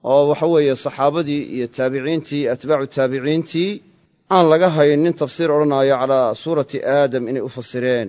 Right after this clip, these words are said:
ama calaa suurati almadruub inay u fasireen, ama wax la mida. Waxay noqonaysaa ijmaacii salafku inuu caynka ahaa. Waxaanay u dhigayaan khilaafka soo darriyey ijmaac salaf hadduu sugnaado, dee muctabar ma.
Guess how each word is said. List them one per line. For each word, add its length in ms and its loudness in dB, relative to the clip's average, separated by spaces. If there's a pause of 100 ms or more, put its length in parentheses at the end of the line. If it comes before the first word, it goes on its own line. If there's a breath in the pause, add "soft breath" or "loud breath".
ama 180 -4
calaa 180 -2
suurati 360 -8
almadruub 540 -4
inay 200 -8
u 60 -6
fasireen, 640 -4
ama 180 -4
wax 200 -4
la 140 0
mida. 260 0 (920)
Waxay 160 -4
noqonaysaa 600 -2
ijmaacii 400 -4
salafku 400 -6
inuu 160 -6
caynka 220 -10
ahaa. 200 -18 (920)
Waxaanay 220 4
u 60 6
dhigayaan 540 6 (500)
khilaafka 380 4
soo 240 4
darriyey 540 0 (540)
ijmaac 380 0
salaf 280 2
hadduu 240 0
sugnaado, 640 0 (160)
dee 120 -2
muctabar 400 0
ma. 140 -4